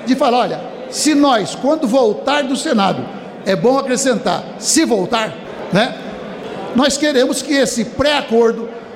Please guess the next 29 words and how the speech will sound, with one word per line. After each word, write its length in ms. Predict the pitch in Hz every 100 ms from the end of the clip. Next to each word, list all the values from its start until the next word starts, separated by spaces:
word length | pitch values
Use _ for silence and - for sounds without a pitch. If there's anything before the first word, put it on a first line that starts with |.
| - -
que 120 | 240
foi 220 | 247 294
construído 600 | 302 294 - 247 240 247
o 40 | 247
dia 340 | 226 320 302
inteiro, 680 | 214 190 247 294 240 165 143 - - - -
que 80 | -
a 100 | 269
gente 360 | 190 240 262 285
parta 500 | - 233 247 254 269
desse 280 | 285 302
pressuposto. 640 | 285 277 294 294 269 - - - - - - -
Me 240 | 302 349
pareceu 880 | - 262 247 214 - 208 220 226 - - - - -
que 80 | 254
no 160 | 262 294
Colégio 480 | 269 214 202 175
de 140 | 190 247
Líderes, 520 | 285 233 170 143 - - - - 254
então, 360 | 247 269 302 - -
houve, 460 | 269 320 226 185 165 - -
primeiro, 380 | 269 247 175 - -
apoio 460 | 262 - 302 320
à 20 | 269
decisão 440 | 247 - 196 214
do 80 | 214
presidente 440 | 220 170 269 269
de 100 | 262
votar 600 | 254 269 - 254 247 254